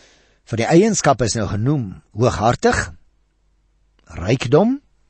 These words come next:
sal nie slaag nie, sê die profeet. Baie moontlik het dit by hulle gegaan oor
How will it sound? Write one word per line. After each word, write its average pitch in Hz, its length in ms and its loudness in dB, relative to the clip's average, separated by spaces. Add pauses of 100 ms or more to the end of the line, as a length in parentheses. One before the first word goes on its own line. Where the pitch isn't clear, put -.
(1080)
sal 120 240 -2
nie 202 80 -2
slaag 139 560 4
nie, 226 140 2 (640)
sê 120 200 -4
die 120 80 -4
profeet. - 480 -8 (1400)
Baie 302 320 0
moontlik 196 600 2
het 143 100 0
dit 127 80 -10
by 123 160 -2
hulle 240 160 -2
gegaan 156 400 -6
oor 135 300 0